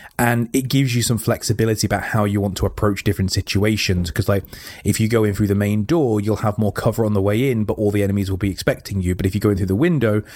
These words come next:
they won't be expecting you, but you won't necessarily have any cover when you get in there and that kind of thing. So it's all about sort of choosing how you want to approach different situations.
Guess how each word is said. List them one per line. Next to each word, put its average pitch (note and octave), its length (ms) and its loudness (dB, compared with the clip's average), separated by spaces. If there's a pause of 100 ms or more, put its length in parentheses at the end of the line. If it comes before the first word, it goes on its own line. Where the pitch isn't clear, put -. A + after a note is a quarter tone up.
(160)
they - 80 0
won't A2 140 2
be G2+ 80 2
expecting - 420 -2
you, G#2 140 2
but A2 120 -2
you A2 100 -2
won't A2 140 0
necessarily G#2+ 300 -2
have G2 100 -2
any G2 120 0
cover G2 240 -2
when F#2+ 100 2
you F2+ 80 -2
get F#2+ 140 0
in F#2+ 160 2
there F2 160 -2
and G2 100 0
that - 140 -4
kind F#2+ 120 0
of F2+ 100 -2
thing. F2 340 -4 (640)
So - 140 2
it's G#2 120 2
all A2 160 4
about G2+ 280 0
sort G2 120 0
of - 220 -10
choosing A#2 680 0
how G#2+ 260 0
you G2+ 160 0
want G2+ 180 0
to G2+ 100 -2
approach - 480 -2
different F#2+ 320 0
situations. F#2 960 -2